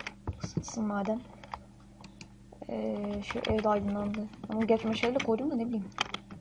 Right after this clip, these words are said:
Bunun çok saçma bir şey oldu valla. Şu crafting'de kalmasın diye bunu da koyayım şöyle şuraya. Ee, bununla dursun hadi. Şunu birleştir. Şu meşaleler de kalsın yanında.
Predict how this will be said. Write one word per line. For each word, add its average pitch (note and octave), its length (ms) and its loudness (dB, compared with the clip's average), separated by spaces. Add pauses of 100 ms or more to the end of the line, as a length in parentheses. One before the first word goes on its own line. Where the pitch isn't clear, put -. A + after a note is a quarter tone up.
(1700)
Bunun A3 140 2
çok B3+ 220 2
saçma A#3+ 300 0
bir - 40 -4
şey - 200 6
oldu A3+ 160 4
valla. G#3 380 6 (1700)
Şu - 100 -6
crafting'de A3 500 2
kalmasın A3 500 0
diye G3+ 100 0 (100)
bunu G#3 120 -2
da G#3 40 -4 (100)
koyayım G3+ 240 -2
şöyle G3 260 0
şuraya. G#3+ 280 -4 (1200)
Ee, G#3 720 0
bununla A3+ 800 0
dursun G#3+ 320 -2
hadi. G#3+ 200 2 (400)
Şunu G#3+ 340 -2
birleştir. G#3+ 580 -2 (540)
Şu - 180 -6
meşaleler A3 560 2
de A3 40 -2
kalsın G3+ 420 -4
yanında. G3+ 300 0